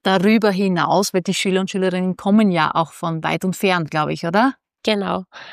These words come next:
Speaker 2: Also wir, unser Einzugsgebiet ist nicht nur Hartberg-Fürstenfeld, sondern auch Weiz, Niederösterreich, also Zöbern, Aschbang, Burgenland, Binkerfeld.
Speaker 1: Deswegen, also es hat schon wirklich so einen, ähm, ja, scheinenden Charakter nach außen hin, dass das jetzt nicht nur,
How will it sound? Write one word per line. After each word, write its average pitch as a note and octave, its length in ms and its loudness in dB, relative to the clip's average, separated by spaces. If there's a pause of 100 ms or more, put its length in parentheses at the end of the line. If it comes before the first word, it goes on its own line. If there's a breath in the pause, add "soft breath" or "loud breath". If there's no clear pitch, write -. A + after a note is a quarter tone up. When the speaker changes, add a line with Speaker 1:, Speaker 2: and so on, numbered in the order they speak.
Speaker 2:
Also G3 240 -2
wir, G#3 260 4
unser G#3 320 -2
Einzugsgebiet - 840 -4
ist G3+ 160 -4
nicht G3+ 160 -2
nur G3 160 0
Hartberg-Fürstenfeld, G#3 1000 -4
sondern F#3+ 320 -4
auch F#3 180 -6
Weiz, F#3+ 460 -4 (480 loud breath)
Niederösterreich, G#3 960 0
also G3 360 -4 (540)
Zöbern, G#3 540 0
Aschbang, G#3 560 -4 (680 loud breath)
Burgenland, G#3+ 680 2
Binkerfeld. G3+ 720 -2 (640)
Speaker 1:
Deswegen, F3 400 0
also F3 180 -2
es F3+ 160 -2
hat - 200 -4
schon G3+ 200 -2
wirklich F#3 280 -6
so F#3+ 100 -2
einen, F3 500 -4
ähm, F3 300 -2
ja, G#3 180 2
scheinenden G#3 580 0
Charakter G3 440 -4
nach F3 160 0
außen - 380 -8
hin, E3+ 200 -8
dass - 140 -12
das F3+ 160 -2
jetzt - 240 0
nicht G#3+ 240 0
nur, G3+ 220 2